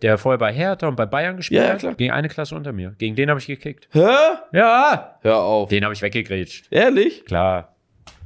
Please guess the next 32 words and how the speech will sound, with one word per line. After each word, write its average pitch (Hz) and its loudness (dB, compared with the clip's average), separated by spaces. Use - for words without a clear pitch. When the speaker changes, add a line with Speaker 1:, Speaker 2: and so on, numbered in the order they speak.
Speaker 2:
<laughs> 480 0
Max, - -4
ey, 147 2
wirklich 160 -2
krass. - 0
Speaker 1:
Krass. - 2
Speaker 2:
Nee, 131 4
nee, 143 2
warte, 160 4
hier, 120 -4
aus 110 -8
Lübeck 127 2
gibt's 123 -10
halt 113 -4
niemanden, 101 -2
Speaker 1:
So, 165 4
und 101 0
Speaker 2:
weiß. 131 0
Speaker 1:
einmal 175 0
in 160 -2
der 143 0
Woche 165 -4
hast 151 -2
du 156 0
halt 143 0
Eurythmieunterricht. 170 -2
Aber 127 2
es 117 -4
finden 196 0
auch 123 0
alle 151 -2
scheiße. 127 -4